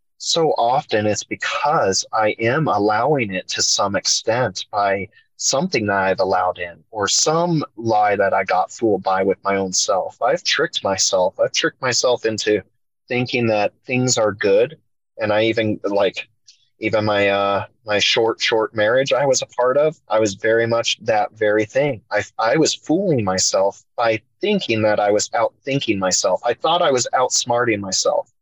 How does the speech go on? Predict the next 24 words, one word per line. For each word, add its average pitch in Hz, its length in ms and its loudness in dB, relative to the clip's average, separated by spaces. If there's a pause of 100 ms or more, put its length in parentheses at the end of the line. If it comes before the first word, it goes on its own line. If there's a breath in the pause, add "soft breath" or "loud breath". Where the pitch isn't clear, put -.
(460 soft breath)
and 123 420 2
by 117 160 2
getting 117 400 0
into 113 240 0
this 107 240 0
marriage. - 460 -6
And 113 340 2
little 147 380 0
did 143 180 0
I, 127 340 2 (560 loud breath)
uh, 127 220 2
I 135 80 2
came 170 300 0
to 151 120 -2
find 139 300 0
out, 143 280 0
nope, 202 380 0 (280)
uh, 180 300 2 (120)
actually 190 380 0
God 165 340 0
was 180 220 2
warning 190 400 2
me, 127 260 0 (100)
and 123 380 0